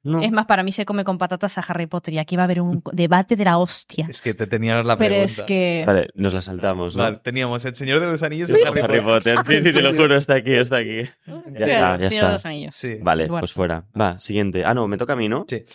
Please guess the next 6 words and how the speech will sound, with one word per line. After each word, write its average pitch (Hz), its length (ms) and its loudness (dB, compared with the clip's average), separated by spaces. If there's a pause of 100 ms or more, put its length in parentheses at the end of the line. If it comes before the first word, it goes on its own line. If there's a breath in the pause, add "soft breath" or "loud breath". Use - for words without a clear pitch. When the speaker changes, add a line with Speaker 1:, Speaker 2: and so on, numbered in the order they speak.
(200 loud breath)
Speaker 1:
Eh, 110 320 6
¿banda 123 300 4
o - 20 10
artista 117 380 0
favorito? 117 480 -2 (1120)
Speaker 2:
Ay, 190 500 -8